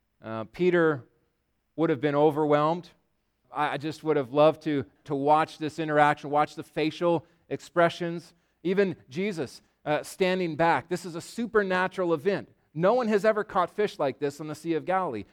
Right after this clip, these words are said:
No one ever has again. Well, except for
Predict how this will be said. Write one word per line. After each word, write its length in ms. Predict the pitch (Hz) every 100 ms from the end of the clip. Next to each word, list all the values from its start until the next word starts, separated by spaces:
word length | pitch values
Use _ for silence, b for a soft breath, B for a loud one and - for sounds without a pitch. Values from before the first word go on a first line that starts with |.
| b
No 160 | 147 170
one 160 | -
ever 260 | - 170 170
has 360 | 156 202 202
again. 460 | 190 175 247 269 117 - _ _ _ _ _
Well, 220 | 143 151
except 320 | 147 - 151
for 260 | 151 139